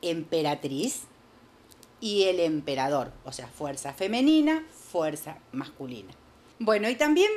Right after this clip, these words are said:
tenemos la carta de la justicia, que es una carta que mu-, que muestra a una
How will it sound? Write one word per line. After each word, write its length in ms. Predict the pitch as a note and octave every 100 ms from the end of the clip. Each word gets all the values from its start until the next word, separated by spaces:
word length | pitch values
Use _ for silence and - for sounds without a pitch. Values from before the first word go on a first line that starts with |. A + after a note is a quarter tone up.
| G4+ -
tenemos 400 | A#3+ B3+ D4+ A#3+
la 160 | A3
carta 240 | B3 C4 C4+
de 80 |
la 80 | A#3
justicia, 640 | - A3+ - D4+ D4+ C4
que 80 | -
es 120 | A#3
una 220 | A#3 G#3+ G#3
carta 460 | C4 C4 - C4+
que 100 | A3+
mu-, 220 | A3+ B3 A#3+ -
que 200 | - G#3
muestra 580 | G#3+ D#4+ C#4 - A3+ A#3
a 240 | B3+ F3+ E3+
una 840 | G#3+ G#3 G#3 F#3 F3 E3 E3 -